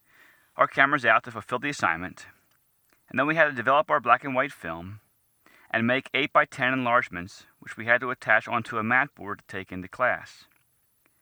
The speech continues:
Once we got to our class, the professor would show each of our photographs through a projector for all of us to see.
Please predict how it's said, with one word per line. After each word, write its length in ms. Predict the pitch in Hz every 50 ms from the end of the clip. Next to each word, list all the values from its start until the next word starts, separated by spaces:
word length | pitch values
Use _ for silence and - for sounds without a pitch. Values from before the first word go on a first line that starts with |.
| _ _ _ _ _ _ _ -
Once 240 | 135 160 175 -
we 80 | - 190
got 220 | 170 165 151 151
to 140 | - - 131
our 100 | 110 104
class, 580 | - - 139 127 107 90 90 - - - - - _ _ _ _ _ -
the 80 | -
professor 420 | 113 123 - - 151 160 - - 156
would 160 | 127 120 117
show 280 | - - 131 127 117 127
each 100 | 143 -
of 80 | 143
our 80 | 131 127
photographs 720 | - - 131 127 123 107 92 87 87 90 92 - - -
through 140 | - 117 113
a 60 | 110
projector 520 | - 104 - - 131 127 - - - 87
for 160 | - - 98
all 160 | 104 113 113 104
of 80 | 90
us 160 | 98 95 95
to 100 | - -
see. 400 | - - - 139 123 90 82 85